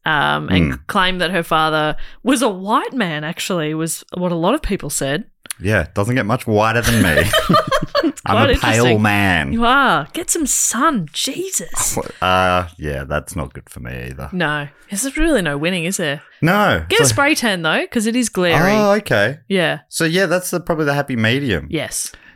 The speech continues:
Speaker 2: See, I'm either really pale and off-putting to you,
Speaker 1: Yes.
Speaker 2: or I get cancer and die. <laughs> But that would at least not be off-putting to you.
Speaker 1: <laughs> Yeah, it would.
Speaker 2: I'm gonna do an open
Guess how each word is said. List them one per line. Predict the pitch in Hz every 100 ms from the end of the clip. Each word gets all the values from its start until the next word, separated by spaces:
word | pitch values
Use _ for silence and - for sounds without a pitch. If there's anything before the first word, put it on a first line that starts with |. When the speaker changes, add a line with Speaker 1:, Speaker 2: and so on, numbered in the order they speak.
| -
Speaker 2:
See, | - 151 151 -
I'm | 117 147
either | 147 127 117 92 -
really | 101 139 135
pale | - 87 101 156
and | 92
off-putting | - 107 117
to | 131
you, | 170 82 87 -
Speaker 1:
Yes. | 202 - - - - -
Speaker 2:
or | - 202 110
I | 101
get | 98 98 -
cancer | - 78 76 95 85
and | 82
die. | 73 71 107 113
<laughs> | - - - - - - -
But | 143
that | 127 135
would | 139 131
at | 120
least | 139 135
not | 151 143
be | 131
off-putting | 127 - 147 151 131
to | 90
you. | 78 82 - _ _
Speaker 1:
<laughs> | - - 855 415 - 320 -
Yeah, | 330 339
it | -
would. | 370 - -
Speaker 2:
I'm | - 135
gonna | 143
do | 117 147
an | 139
open | 151